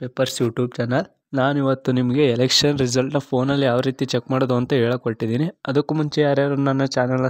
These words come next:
ಸಬ್ಸ್ಕ್ರೈಬ್ ಆಗಿಲ್ಲ, ಸಬ್ಸ್ಕ್ರೈಬ್ ಆಗಿ, ಅಥವಾ ನೀವೇನಾದ್ರು ಇದ್ರೆ ಮೊದಲು ನೋಡ್ತಾ ಇದ್ರೆ ಸಬ್ಸ್ಕ್ರೈಬ್ ಆಗಿ, ಪಕ್ಕದಲ್ಲೇ ಇರೋ ಬೆಲ್ ಐಕಾನ್ ಮೇಲೆ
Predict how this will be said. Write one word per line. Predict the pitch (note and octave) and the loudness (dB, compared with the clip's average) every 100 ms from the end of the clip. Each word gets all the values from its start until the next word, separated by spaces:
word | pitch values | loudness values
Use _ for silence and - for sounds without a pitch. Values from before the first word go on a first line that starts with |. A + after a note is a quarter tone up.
| - | -4
ಸಬ್ಸ್ಕ್ರೈಬ್ | A2+ - C3 C3 | -8 -4 -2 0
ಆಗಿಲ್ಲ, | B2+ B2+ | -2 -4
ಸಬ್ಸ್ಕ್ರೈಬ್ | A#2+ - C#3 B2 | -8 -6 -2 0
ಆಗಿ, | B2 D3+ - - - _ _ _ _ B2+ | 0 -2 -6 -20 -20 _ _ _ _ -8
ಅಥವಾ | C#3+ C#3 | -2 0
ನೀವೇನಾದ್ರು | D#3 D#3 D3+ C#3 | 2 2 2 0
ಇದ್ರೆ | C3+ C#3 | 0 0
ಮೊದಲು | C3+ C3 B2+ | 0 0 0
ನೋಡ್ತಾ | B2 B2+ A#2+ | 0 0 0
ಇದ್ರೆ | A#2+ C#3 - - - _ - | 2 0 -2 -10 -20 _ -10
ಸಬ್ಸ್ಕ್ರೈಬ್ | C3 - D3+ C#3 | -8 -4 -2 0
ಆಗಿ, | C3+ D3 - _ _ _ - | -2 -4 -10 _ _ _ -10
ಪಕ್ಕದಲ್ಲೇ | A2 C#3+ C3+ B2 | -4 -2 0 -2
ಇರೋ | A2 | -2
ಬೆಲ್ | A#2+ B2+ B2 | -2 -2 -2
ಐಕಾನ್ | A#2+ A2+ | -4 -4
ಮೇಲೆ | B2 A#2 | -2 -4